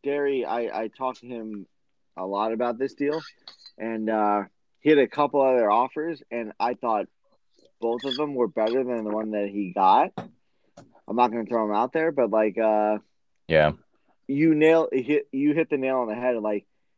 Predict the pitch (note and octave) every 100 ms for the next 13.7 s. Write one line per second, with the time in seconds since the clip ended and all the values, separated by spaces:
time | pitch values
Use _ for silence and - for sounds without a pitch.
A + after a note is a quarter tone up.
0 | _ _ _ _ _ - F3+ D#3 F3 -
1 | C#3+ C3 A#2 A2+ F#2+ A2 G#2+ A2 A2 A2
2 | G2+ G#2+ F#2+ - A#2+ A2+ A#2 G#2 G2 G2
3 | F#2+ F2+ F2 G2 F#2+ F2+ G2 G#2+ G2+ G#2+
4 | G2+ G2 F#2+ C3+ B2+ G#2 F#2+ _ _ A#2
5 | A#2 C3+ C#3 - B2 A2 A#2+ C#3+ E3 E3
6 | D#3+ A#2+ C#3 D3 B2+ A2+ G2+ C#3 C#3+ C#3+
7 | A2 C#3+ C3 C3+ C3+ C3+ B2+ A#2+ A2 _
8 | _ _ _ - G#2+ C#3+ C#3+ C3 A#2+ A#2
9 | G#2+ A#2+ B2 A#2+ A2+ G#2 A#2 A#2+ A2 G#2
10 | G#2 A2+ G#2 G#2+ G2 _ _ _ - B2
11 | A2 A2+ G#2 A2+ A2+ - A2+ A2+ - G#2
12 | G#2 G2+ G2+ F#2 G#2+ A2+ C3 - G#2 A#2
13 | G#2+ G#2 - - A2 A2+ A2